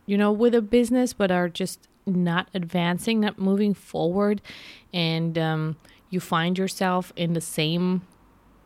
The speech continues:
kind of place month after month, year after year, it's very frustrating.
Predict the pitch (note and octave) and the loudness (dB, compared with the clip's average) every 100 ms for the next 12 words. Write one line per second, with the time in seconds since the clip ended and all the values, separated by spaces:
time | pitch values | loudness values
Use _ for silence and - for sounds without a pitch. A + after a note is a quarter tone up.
0 | _ - - F3+ F3+ F#3 - - - D3 | _ -14 -6 -2 0 -2 -4 -12 -8 -4
1 | D#3 E3+ - - - _ _ _ _ _ | -4 -6 -12 -16 -20 _ _ _ _ _
2 | E3+ E3 D#3+ F#3 - F#3 D#3 - F#3+ E3+ | -2 0 0 -2 -6 -8 -8 -4 -2 0
3 | D#3 F#3 - - G#3 D#3+ D#3+ E3+ E3+ - | -2 -6 -10 -18 -12 -6 -2 -2 -2 -4
4 | E3+ D3 C#3+ G3+ A3 - - - - - | -4 -4 -2 -2 -4 -12 -20 -20 -20 -20
5 | - _ _ _ G3 F3+ E3 E3+ G3 - | -20 _ _ _ -4 -2 0 2 0 -2
6 | - F3+ - - - - F2+ E3+ | -2 -2 -4 -8 -8 -8 -8 -8